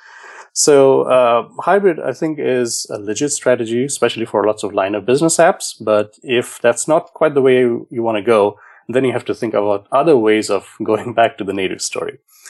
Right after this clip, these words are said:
And I think this is where some of the, uh, cross-compilation stories come in, uh, the Xamarin's of the world and what they do with Mono, uh, where you can write your code in C sharp and they'll cross-compile it down to native apps on every platform.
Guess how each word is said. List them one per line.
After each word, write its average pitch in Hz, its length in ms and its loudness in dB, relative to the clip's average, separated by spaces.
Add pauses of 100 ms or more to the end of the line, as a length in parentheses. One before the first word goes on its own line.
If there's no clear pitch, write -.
(180)
And 160 100 4
I 185 60 4
think 190 160 0
this 170 140 0
is 151 160 -4
where 127 200 4
some 135 160 -4
of 123 180 -2
the, 107 240 0
uh, 104 280 2
cross-compilation 113 920 -2
stories 101 400 -6
come 101 200 -8
in, 101 220 -8
uh, 98 240 -2
the 101 120 -2
Xamarin's 113 580 2
of 104 100 -6
the - 100 -6
world 98 300 0
and 98 160 -6
what 101 120 -2
they 104 80 -2
do 98 120 -2
with 98 240 -4
Mono, 117 440 2 (360)
uh, 101 240 0
where 104 140 2
you 104 60 0
can 110 140 -2
write 123 220 2
your 131 80 2
code 131 260 2
in 113 120 -2
C 113 180 -4
sharp 120 360 0
and 98 160 -4
they'll 104 160 -2
cross-compile 110 580 -2
it 98 120 -4
down 101 220 0
to 104 100 -12
native 101 260 -2
apps 95 300 -2
on 92 220 -4
every 95 180 -4
platform. 104 540 -2